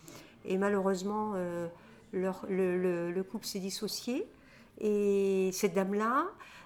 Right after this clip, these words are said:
euh, comme elle a jamais oublié ce monsieur, elle venait, euh, tout le temps après manger, quoi. Pour elle, c'était hyper important. Ça, c'est des gens, une dame qui m'a beaucoup, beaucoup marquée.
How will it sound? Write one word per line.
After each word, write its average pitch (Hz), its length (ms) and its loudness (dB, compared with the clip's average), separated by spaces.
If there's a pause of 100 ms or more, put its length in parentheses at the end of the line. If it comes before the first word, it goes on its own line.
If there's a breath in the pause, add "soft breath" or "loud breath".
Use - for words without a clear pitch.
(100)
euh, 185 760 2
comme 226 200 -2
elle 202 120 2
a 208 60 0
jamais 226 260 0
oublié 208 380 0
ce 208 160 -4
monsieur, 240 400 -2 (460 loud breath)
elle 185 160 0
venait, 190 440 -2
euh, 175 180 -6
tout - 120 -8
le 202 60 -12
temps 240 180 -4
après 208 220 -8
manger, 233 380 -6 (120)
quoi. 156 100 -16 (520)
Pour 180 180 -6
elle, 220 80 -2
c'était - 320 -8 (180)
hyper 240 380 -2
important. 208 380 -8 (340 loud breath)
Ça, 269 140 0
c'est 247 180 0
des 190 120 0
gens, 214 240 -4
une 196 220 2
dame 220 200 -2
qui 208 120 -10
m'a 180 120 -2
beaucoup, 208 400 -6
beaucoup 202 240 -8
marquée. - 320 -12